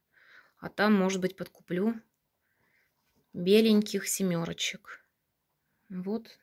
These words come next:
так вот они у меня будут расти. Наверное, посажу только вот одну вот эту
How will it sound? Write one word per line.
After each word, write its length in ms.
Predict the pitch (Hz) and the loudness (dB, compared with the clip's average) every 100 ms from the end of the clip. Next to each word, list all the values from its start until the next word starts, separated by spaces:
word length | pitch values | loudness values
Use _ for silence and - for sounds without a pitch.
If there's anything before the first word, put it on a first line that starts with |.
| _ | _
так 180 | - 175 | -14 -14
вот 140 | 175 - | -14 -8
они 180 | 175 175 | -4 -4
у 40 | |
меня 180 | 170 170 | -4 -4
будут 340 | 175 196 190 | -6 -6 -8
расти. 520 | 165 170 - - 170 _ _ _ _ _ _ _ _ _ _ _ _ _ | -8 -8 -8 -10 -12 _ _ _ _ _ _ _ _ _ _ _ _ _
Наверное, 420 | 180 180 180 170 | -6 2 2 2
посажу 380 | 165 170 175 214 | -2 -2 0 0
только 300 | 226 185 - | 0 -4 -4
вот 300 | 175 170 - _ _ _ _ _ _ _ _ _ _ _ _ _ _ - | -6 -6 -12 _ _ _ _ _ _ _ _ _ _ _ _ _ _ -10
одну 380 | 170 170 208 226 | -6 -2 0 0
вот 140 | 175 | -2
эту 320 | 180 180 170 | -8 -8 -16